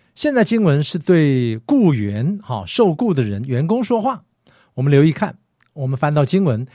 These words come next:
我们已经知道一些有关于雇主的信息了。但是呢，让我们来看看经文怎么说。传道书的八章二节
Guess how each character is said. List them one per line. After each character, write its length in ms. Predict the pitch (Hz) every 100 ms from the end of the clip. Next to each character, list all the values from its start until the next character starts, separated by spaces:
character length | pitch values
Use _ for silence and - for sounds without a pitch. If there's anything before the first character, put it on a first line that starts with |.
| - - -
我 80 |
们 100 | 196
已 40 | 214
经 120 | 214
知 140 | 202
道 180 | 254 240
一 60 | 208
些 160 | 226
有 160 | 202 120
关 220 | 175 196
于 60 | 175
雇 300 | - 311 180
主 200 | 123 90
的 100 | 113
信 240 | - 165
息 220 | - -
了。 100 | 95 - _ _ _ _ _ _
但 160 | 160
是 100 | 131
呢， 160 | 147 131 - _ _ _
让 160 | - 202
我 40 |
们 80 | 143
来 80 | 160
看 220 | - 190
看 80 | 165
经 160 | 185 190
文 100 | 160
怎 120 | 98
么 80 | 90
说。 280 | - 208 - _ _ _ _ _ _ _ _
传 220 | - 131 151
道 160 | 147
书 160 | 127 147
的 120 | 131
八 200 | 170 170
章 240 | 170 170
二 160 | 180 170
节 280 | 113 92